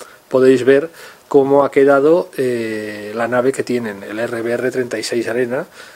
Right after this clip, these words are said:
con su restaurante, con su tienda y con este pedazo pista hecho en arcilla. En las imágenes de cerca veréis que, pues bueno, la superficie es esta arcilla que está seca y que ellos, pues, van regando y van humedeciendo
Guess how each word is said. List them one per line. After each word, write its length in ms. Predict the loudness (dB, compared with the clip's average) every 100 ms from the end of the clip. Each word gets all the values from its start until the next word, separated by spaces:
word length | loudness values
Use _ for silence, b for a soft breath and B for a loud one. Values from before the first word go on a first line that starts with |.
| B
con 140 | -16
su 120 | -12 -10
restaurante, 680 | -8 -4 0 0 2 -2
con 160 | -2 -6
su 100 | -4
tienda 400 | 0 2 2 -2 -6
y 120 | -4
con 200 | -4 -4
este 240 | 0 0
pedazo 320 | 2 0 -2
pista 460 | -6 -4 -4 -4 -6 -4
hecho 300 | -2 2 2
en 100 | 2
arcilla. 540 | -2 -4 -6 -6 -10 -14 B B B B B B B -12
En 100 | -6
las 160 | -4 -2
imágenes 440 | -2 0 -2 2
de 120 | 2
cerca 260 | 2 2 2
veréis 460 | 4 4 4 2
que, 280 | 2 4 4 0 B B B
pues 160 | -8 -4
bueno, 320 | -4 -4 -4 -6
la 140 | -4
superficie 640 | -4 -6 -6 -6 2 4
es 80 | 4
esta 240 | 0 -2 -2
arcilla 480 | -2 -2 2 2
que 240 | 4 2 0 -10 _ _ _ _ _ -14
está 280 | -10 -2 -2
seca 360 | 2 2 2 -4 -8 B B B B B
y 100 | -6
que 480 | 4 4 4 2 0
ellos, 240 | 2 2
pues, 180 | 0 0
van 160 | 0
regando 480 | -2 0 2 4 4
y 140 | 4 2
van 160 | -2
humedeciendo 800 | -2 0 0 2 2 2 0 -4